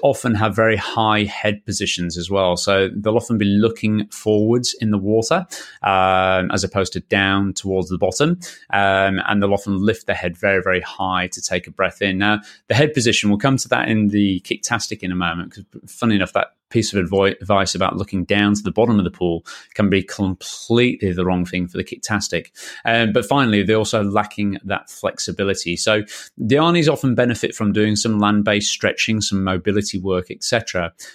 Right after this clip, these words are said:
But it's things like getting them to exhale better underneath the water,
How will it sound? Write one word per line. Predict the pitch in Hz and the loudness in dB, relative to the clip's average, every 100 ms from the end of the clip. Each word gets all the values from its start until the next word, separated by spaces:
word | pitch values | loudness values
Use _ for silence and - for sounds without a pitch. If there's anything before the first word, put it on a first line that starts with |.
| _ - | _ 2
But | 110 - | 2 2
it's | 117 | -2
things | - 135 123 | 2 2 2
like | 120 123 | 0 0
getting | 117 113 123 | -2 -2 0
them | 117 | 0
to | 110 - | 0 -2
exhale | - - - 101 104 110 | -4 -8 -4 0 2 2
better | 113 110 - | 0 -2 -4
underneath | 107 107 110 107 104 | -2 0 0 -2 -4
the | |
water, | 98 101 104 123 | -2 -2 0 0